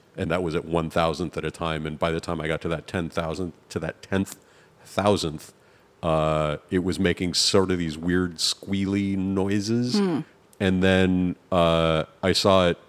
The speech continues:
Speaker 1: start, it, it jumped out of, one side jumped out of the lathe chuck by about a quarter of an inch. And I'm like, "Yeah, show's over," and extracted the tool, turned everything off, figured, you know, I've had my,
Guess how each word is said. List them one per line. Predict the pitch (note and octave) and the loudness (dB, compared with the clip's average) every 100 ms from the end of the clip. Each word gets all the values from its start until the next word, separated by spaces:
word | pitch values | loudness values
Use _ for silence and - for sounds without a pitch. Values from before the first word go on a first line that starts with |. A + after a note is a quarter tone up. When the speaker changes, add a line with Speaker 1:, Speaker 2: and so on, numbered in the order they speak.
| _ | _
Speaker 1:
start, | - - F2+ - | -4 2 2 2
it, | G2 E2+ - | -2 -4 -2
it | F#2+ D#2+ G2+ | -4 -4 -2
jumped | G2+ A2 A2 - | 4 4 2 -2
out | F#2 F#2 | 0 2
of, | E2+ | 2
one | G2+ G#2+ G#2+ | 4 4 4
side | - G2 F2+ D#2 | 0 2 0 0
jumped | G2 F#2+ F2 | 0 0 0
out | F2+ | 0
of | E2 | 0
the | D#2+ | -2
lathe | E2+ F#2 - | 0 0 0
chuck | - D#2+ - - - - | 0 -2 -2 -16 -14 0
by | F2 | 2
about | E2+ E2+ E2+ | 4 2 0
a | |
quarter | - - F#2 F2+ | 0 0 2 2
of | E2 | 2
an | E2 | 0
inch. | G2+ - - - - | 0 -2 -10 -18 -4
And | G2 | 2
I'm | |
like, | E2+ | 2
"Yeah, | E2+ D#2 | 2 -2
show's | - G2+ E2+ | 0 0 2
over," | E2 D2 D#2 | 0 0 -4
and | - D#2 D2+ D2 F2 E2 - - - _ - | -2 -4 -6 -10 -12 -12 -14 -20 -20 _ -8
extracted | - - F#2 F2+ F#2+ | -4 0 2 2 -2
the | D2+ | -4
tool, | - F#2 E2+ E2+ | -2 0 2 0
turned | - G2+ F2 | 0 0 2
everything | E2+ E2+ E2 | 2 0 2
off, | E2 D#2+ - - - - - | 2 2 -2 -14 -20 -20 -4
figured, | G2+ E2 D#2+ | 0 2 0
you | E2+ | 0
know, | D#2+ | 0
I've | E2 | 0
had | F2+ E2 | 0 0
my, | E2 D#2+ D#2 | 0 0 -2